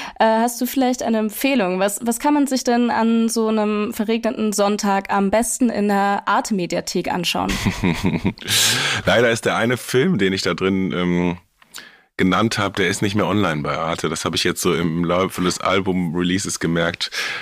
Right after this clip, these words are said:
Speaker 2: Aber den kann man sich trotzdem irgendwo noch angucken im Internet, glaube ich, für zwei Euro neunundneunzig oder so. Marius und Jeannette, eine Liebe in Marseille, kann ich nur empfehlen.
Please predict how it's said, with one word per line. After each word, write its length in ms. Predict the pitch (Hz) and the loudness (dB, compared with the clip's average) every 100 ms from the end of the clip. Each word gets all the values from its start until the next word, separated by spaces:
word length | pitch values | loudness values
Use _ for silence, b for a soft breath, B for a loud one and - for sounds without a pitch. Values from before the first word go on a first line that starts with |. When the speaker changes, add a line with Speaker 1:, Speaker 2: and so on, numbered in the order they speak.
| B - | B -2
Speaker 2:
Aber 260 | 87 92 90 | 2 2 2
den 160 | 90 | 0
kann 160 | 113 113 | 2 2
man 100 | 107 | 0
sich 120 | - | 0
trotzdem 340 | 110 107 104 | -2 -2 -2
irgendwo 300 | 87 104 98 | 0 0 0
noch 240 | 87 87 - | 0 -2 -6
angucken 720 | 80 82 101 - 87 - 85 | -4 0 0 -2 -4 -2 -2
im 140 | 73 76 | -2 -2
Internet, 400 | 85 87 82 - | -2 -2 -2 -2
glaube 240 | 76 78 | 0 0
ich, 80 | 82 | -2
für 160 | - - | -4 -6
zwei 220 | - 76 | -2 0
Euro 160 | 80 | 0
neunundneunzig 600 | 80 80 80 80 87 87 | 0 0 0 -2 -2 -2
oder 140 | 85 85 | 0 0
so. 220 | 90 87 | 0 2
Marius 440 | 92 117 120 113 | 2 2 2 2
und 160 | 98 101 | -2 -2
Jeannette, 400 | 95 90 95 - | 0 0 -2 -2
eine 140 | 90 | -2
Liebe 260 | 85 92 90 | 0 -2 -2
in 80 | 78 | -2
Marseille, 440 | 82 78 78 73 | -4 -4 -4 -4
kann 160 | - 80 | -4 -6
ich 100 | - | -2
nur 100 | 78 | -2
empfehlen. 540 | 76 - 78 76 87 | -4 -4 -4 -4 -6